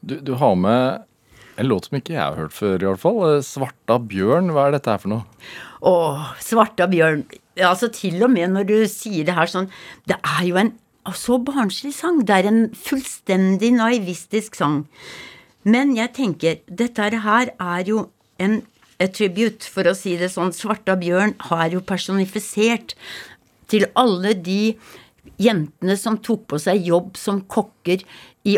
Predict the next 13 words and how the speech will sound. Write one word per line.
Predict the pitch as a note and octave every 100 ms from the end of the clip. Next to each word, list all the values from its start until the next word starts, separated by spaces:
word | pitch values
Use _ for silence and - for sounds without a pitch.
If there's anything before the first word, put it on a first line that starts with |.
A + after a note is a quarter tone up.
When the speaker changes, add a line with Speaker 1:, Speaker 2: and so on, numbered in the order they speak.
| -
Speaker 2:
alle | A3 F#3 C#3 D#3+
våre | F3+ F3 G3+ E3+ C#3 C3+ E3+ F#3+ -
anlegg | F#3 F3 B2 B2 D#3 D3 -
rundt | E3 D3+ F3 E3 -
for | F#3
eksempel | F3+ G3 D#3 C3+ E3
Bergensbanen, | C#3+ B2+ D#3 D#3 - C3+ C3+ D#3 -
Ofotbanen, | F3+ D3+ F#3 E3 E3+ F3
det | E3+
er | E3
jo | E3
den | C#3+ D#3+
som | D#3 E3+ F3